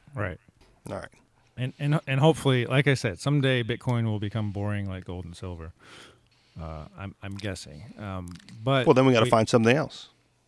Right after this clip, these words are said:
Speaker 1: By, by that time, may-, maybe the U S dollar will, will collapse, and,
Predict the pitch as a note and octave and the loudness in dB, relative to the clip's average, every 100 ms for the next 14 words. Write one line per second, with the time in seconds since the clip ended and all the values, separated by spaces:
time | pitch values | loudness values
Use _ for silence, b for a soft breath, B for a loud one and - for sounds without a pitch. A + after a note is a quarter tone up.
0 | - A#2+ D3 C#3+ A#2+ A#2+ B2+ C#3 - G2 | -6 -4 -4 -2 0 2 0 -2 -4 -4
1 | G2+ G#2+ G#2 F3+ - C#3+ A#2 A2+ - A2 | -4 -6 -8 -14 -10 -4 -2 -2 -2 -4
2 | A#2 A2+ A2 A2 A2+ G2+ G#2+ A2+ G#2+ F#2 | -2 -2 -2 0 -2 -2 -2 -2 -2 -4
3 | F2+ E2+ - E2+ D#2+ - F#2 E2 C#2 - | -8 -10 -12 -12 -12 -14 -12 -12 -14 -14
4 | F2+ D2+ | -14 -16